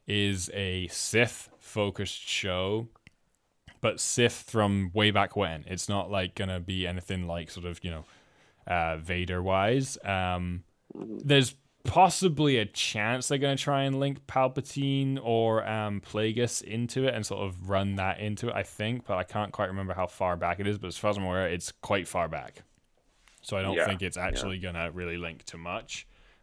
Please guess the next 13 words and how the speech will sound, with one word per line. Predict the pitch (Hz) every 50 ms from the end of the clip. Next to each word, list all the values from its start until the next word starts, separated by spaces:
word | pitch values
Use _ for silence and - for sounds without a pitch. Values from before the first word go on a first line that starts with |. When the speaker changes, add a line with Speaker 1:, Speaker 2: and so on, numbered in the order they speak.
| _ _
Speaker 1:
but | - 104 101 98 - - - _ _ - - - - - - - -
I | 95 95 95
love | 92 92 95 95 98 92 90
the | 95 95
Sith. | - - 107 104 120 135 135 -
Very | 98 92 101 95 95 95 95
interesting. | 98 98 95 110 104 - - 123 123 131 143 147 147 - - _ _ _ _ _ _ _ _ _ _ _ _ _ _ _ - - - -
I | - 123 123
think | 117 135 131
the | 123 123 120
only | - 117 131 143 156 160 165 170 165
problem | - - - 139 127 127 127 127 127 120 113 107
with | 101 104 107 107 107 107 107 110 - -